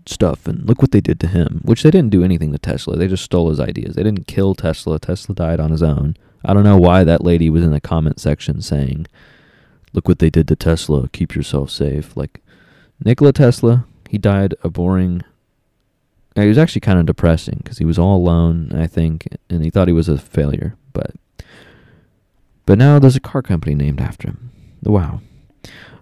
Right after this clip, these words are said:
Uh, jasper, it's actually, it looks like mud. Cool. Some of these look all right, but for the most part, jasper's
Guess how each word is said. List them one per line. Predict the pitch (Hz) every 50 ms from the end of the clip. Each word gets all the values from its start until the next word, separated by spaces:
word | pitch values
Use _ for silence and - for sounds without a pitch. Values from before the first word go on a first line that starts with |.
| _ _
Uh, | - 82 82 76
jasper, | 82 95 107 117 - - 87
it's | 78 76 -
actually, | 117 - - - 117 110 107 104
it | - - 90 87
looks | 95 117 135 - -
like | - 90 76 71 69 - -
mud. | 69 80 95 131 117 - - - - - _ _ _ _ _ _ _ _ _ _ _ _ _ _ _ - _ - _
Cool. | - - - 104 - - _ _ _ _ _ _ _ _ _ - _ _
Some | - - 185 220
of | 165
these | 110 92 80
look | 85 87 85 -
all | 82 78
right, | 76 73 73 73 71 65 - - _ _ _ - _ _ _ _ _ _ _ _ _ _ _ _ _ -
but | 110 - 90 85 82 78 78 - - _
for | 139 135
the | 110
most | 92 90 87 87 -
part, | - 82 78 76 71
jasper's | - 85 80 76 71 - - 69 67 67 65 - - - - - -